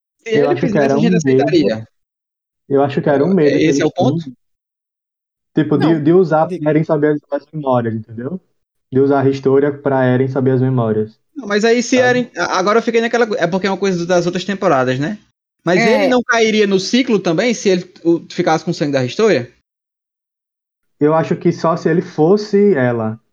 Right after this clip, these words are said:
Speaker 2: não se ele tivesse um negócio. Mas eu acho que eles não usam isso justamente por esse medo de Wagner. Eles não sabem até que ponto, é, a interferência do sangue real faz no, no ser humano,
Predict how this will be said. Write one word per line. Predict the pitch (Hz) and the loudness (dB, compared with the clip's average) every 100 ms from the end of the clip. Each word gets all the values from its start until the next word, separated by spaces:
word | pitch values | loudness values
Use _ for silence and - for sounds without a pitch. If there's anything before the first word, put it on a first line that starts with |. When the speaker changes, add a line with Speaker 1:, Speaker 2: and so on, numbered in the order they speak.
| _ | _
Speaker 2:
não | 139 131 131 147 | -6 -2 -2 -2
se | 151 170 | -4 0
ele | 151 143 139 139 139 135 _ _ | 4 4 4 2 0 -6 _ _
tivesse | 139 127 117 117 127 127 127 | -2 0 0 -2 -4 -4 -4
um | 120 120 | -4 -6
negócio. | 120 117 110 107 - 127 _ _ _ _ _ _ - | -6 -2 -2 -2 -8 -20 _ _ _ _ _ _ -4
Mas | 135 143 147 147 | 0 2 2 4
eu | 151 160 | 2 2
acho | 131 151 175 - 123 | 2 0 -2 -2 -2
que | 123 | 2
eles | 135 127 | 2 2
não | 143 160 | 0 0
usam | 160 147 131 | 0 0 0
isso | 143 135 | 0 -2
justamente | 135 143 143 | -2 -2 -2
por | - 139 | 0 0
esse | 147 165 | 2 0
medo | 170 165 | -2 0
de | |
Wagner. | 208 117 113 113 120 _ _ _ _ | 0 0 -2 -4 -8 _ _ _ _
Eles | 131 139 | 0 0
não | 202 | 0
sabem | 160 156 143 | 0 0 0
até | 139 | 0
que | 135 | -2
ponto, | 131 120 131 131 127 - _ _ _ _ _ _ _ _ | -2 0 0 -4 -6 -12 _ _ _ _ _ _ _ _
é, | 120 117 117 | -4 -2 -2
a | 117 120 | 0 -2
interferência | 127 127 120 127 131 | -2 -2 -2 0 0
do | 123 | 0
sangue | 127 127 127 | 0 0 0
real | 123 120 123 | 0 0 -2
faz | 127 120 127 | -2 -4 -2
no, | 120 117 117 117 | -4 -6 -10 -14
no | 120 | -8
ser | 131 120 | -4 -4
humano, | 117 110 110 | -4 -6 -6